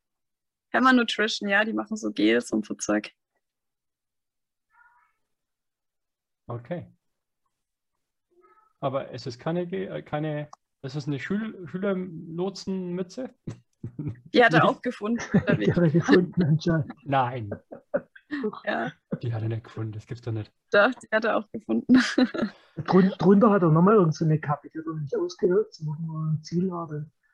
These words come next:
Speaker 3: hat er
Speaker 1: Ja.
Speaker 3: nochmal irgend so eine Kappe drunter. <laughs>
Speaker 2: Ach so, darunter hat er eine Kappe, okay.
Speaker 3: Ja, also drunter hat er nochmal irgendeine Kappe drin gehabt, ja.
Speaker 2: <laughs> Ui, ich muss mal schauen, ob ich da ein Bild davon hab, wie das ein Jahr davor ausgeschaut hat,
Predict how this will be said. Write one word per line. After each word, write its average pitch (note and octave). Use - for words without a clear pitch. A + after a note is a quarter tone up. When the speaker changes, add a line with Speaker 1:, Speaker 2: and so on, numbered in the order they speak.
Speaker 3:
hat -
er D3+
Speaker 1:
Ja. C#3+
Speaker 3:
nochmal D3+
irgend D#3+
so -
eine D#3
Kappe D#3
drunter. C#3+
<laughs> A#3+
Speaker 2:
Ach -
so, G3
darunter F3+
hat E3+
er F3
eine D#3+
Kappe, D#3
okay. C3
Speaker 3:
Ja, -
also F3+
drunter A#3
hat F#3
er D#3
nochmal F#3
irgendeine D#3
Kappe D3+
drin D3+
gehabt, C3
ja. C3
Speaker 2:
<laughs> -
Ui, D3
ich -
muss D3
mal D#3
schauen, D3+
ob B2+
ich B2
da B2+
ein A#2
Bild E3+
davon C3
hab, D#3
wie B2+
das B2+
ein C3
Jahr A#2+
davor D3+
ausgeschaut -
hat, A3